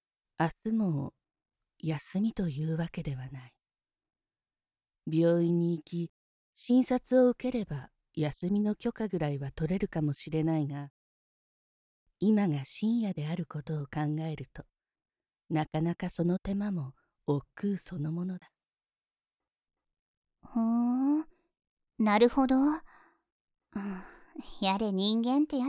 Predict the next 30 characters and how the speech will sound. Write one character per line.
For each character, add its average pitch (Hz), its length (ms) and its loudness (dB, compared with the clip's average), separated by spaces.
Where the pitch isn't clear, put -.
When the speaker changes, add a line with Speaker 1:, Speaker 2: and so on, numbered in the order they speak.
Speaker 2:
つ - 120 -4
は、 240 340 -2
特 247 260 6
に 220 160 6
現 247 280 8
代 285 200 6
の 220 80 2
人 208 260 2
間 285 220 4
と 311 80 0
い 311 120 0
う 349 100 0
の 349 120 4
は 226 100 -2
大 214 260 0
変 285 180 6
だ 311 100 4
ね。 349 300 4
体 247 420 6
を 262 60 8
休 262 300 6
め 294 100 8
る 302 120 8
の 240 100 2
一 - 180 -2
つ - 140 -2
と 277 120 0
っ 302 60 -4
て 330 160 -2
も 214 240 0